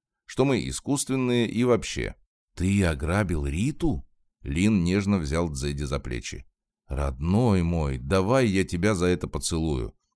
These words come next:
Нет-нет, не так. Не прячь лицо, как можно. Пошел вон, идиот. Любимый, не отвергай». Жанна и Ренни тихо сползали под стол от хохота.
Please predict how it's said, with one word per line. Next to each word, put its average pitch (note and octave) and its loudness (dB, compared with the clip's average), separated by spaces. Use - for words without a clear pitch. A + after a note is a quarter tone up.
Нет-нет, D2 -4
не F2 -2
так. - -8
Не G2+ 4
прячь G2+ 2
лицо, G#2+ 0
как G2+ 0
можно. G2+ 2
Пошел C#3 6
вон, C3 4
идиот. A#2+ 2
Любимый, D#2 0
не G#2 0
отвергай». F#2+ 0
Жанна A2+ 2
и F2+ 2
Ренни G2 2
тихо G#2 -2
сползали E2 0
под C#2 -4
стол D#2+ -4
от C2+ -6
хохота. B1+ -8